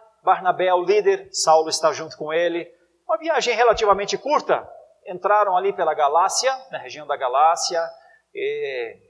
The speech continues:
Listra, Derbe, Icônio.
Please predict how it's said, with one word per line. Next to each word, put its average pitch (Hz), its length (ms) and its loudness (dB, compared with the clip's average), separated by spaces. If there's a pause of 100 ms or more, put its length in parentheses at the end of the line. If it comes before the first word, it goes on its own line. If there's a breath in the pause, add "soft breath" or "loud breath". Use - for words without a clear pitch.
(320)
Listra, 156 640 -2
Derbe, 156 760 -6
Icônio. 196 720 -4